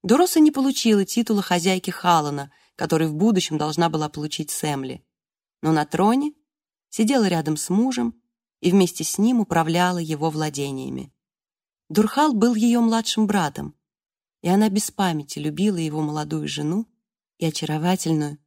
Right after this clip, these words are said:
светловолосую дочурку. "За это ожерелье заплатили всем, что получил мой предок Лейнан,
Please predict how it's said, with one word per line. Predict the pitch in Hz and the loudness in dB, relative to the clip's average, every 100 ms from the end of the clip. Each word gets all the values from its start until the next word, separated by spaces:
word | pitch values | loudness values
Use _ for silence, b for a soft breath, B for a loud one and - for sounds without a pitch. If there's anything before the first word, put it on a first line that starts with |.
| _ _ - | _ _ -10
светловолосую | - 147 156 156 151 165 - 151 | -4 -2 0 0 0 -2 -4 -6
дочурку. | 143 147 - 139 - - _ _ _ _ _ _ _ _ _ _ _ _ _ | -6 -6 -8 -10 -12 -20 _ _ _ _ _ _ _ _ _ _ _ _ _
"За | 202 277 | 4 6
это | 330 302 | 6 4
ожерелье | 262 269 302 392 330 233 214 b b - | 4 4 4 4 4 2 0 b b 0
заплатили | 185 247 269 - 349 | 2 6 4 6 6
всем, | 349 - 370 359 | 4 4 6 6
что | - 277 | 2 2
получил | 262 269 - 330 | 4 4 4 6
мой | 285 | 6
предок | 262 269 294 294 277 | 4 2 2 0 0
Лейнан, | 311 277 208 175 | 4 6 6 4